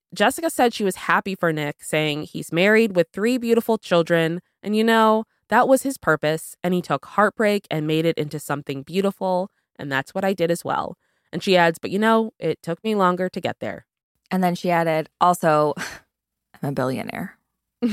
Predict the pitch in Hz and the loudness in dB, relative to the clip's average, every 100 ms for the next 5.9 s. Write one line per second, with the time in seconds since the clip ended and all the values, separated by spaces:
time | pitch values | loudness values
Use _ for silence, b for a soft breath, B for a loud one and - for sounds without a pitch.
0 | 202 135 151 190 214 _ _ _ 269 - | -2 -6 -8 -10 -14 _ _ _ -20 -20
1 | - - 185 165 - - - 143 190 240 | -12 0 2 2 0 -2 -2 -4 2 6
2 | 240 233 240 254 180 175 156 170 - 226 | 6 6 2 -2 -4 -4 -6 -10 -2 2
3 | 226 180 175 185 185 175 156 180 170 165 | 4 4 4 4 4 4 4 2 4 4
4 | 160 160 - - 151 - - 147 151 151 | 2 2 0 -2 -4 -6 -4 -2 -2 -4
5 | - - 165 180 135 - 131 135 165 | -8 0 2 2 -2 -4 -6 -6 -8